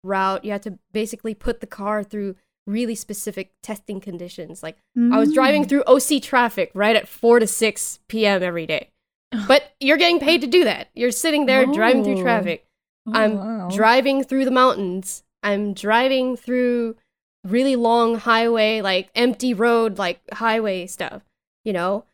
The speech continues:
Speaker 1: And, uh, we had to basically write notes the whole time. I, I'm sure I sh-, can't go into deeper detail, but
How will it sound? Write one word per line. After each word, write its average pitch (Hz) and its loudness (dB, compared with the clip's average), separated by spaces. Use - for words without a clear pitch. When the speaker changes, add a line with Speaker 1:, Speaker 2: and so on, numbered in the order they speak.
Speaker 1:
And, 214 -4
uh, 208 -2
we 226 -4
had 240 -4
to 233 -4
basically 214 -2
write 196 -4
notes 196 -4
the 214 -8
whole 190 -6
time. 196 -6
I, 208 -4
I'm 233 0
sure 302 4
I 226 2
sh-, - -12
can't 247 0
go 233 2
into 220 -4
deeper 208 -2
detail, 190 -2
but 175 -4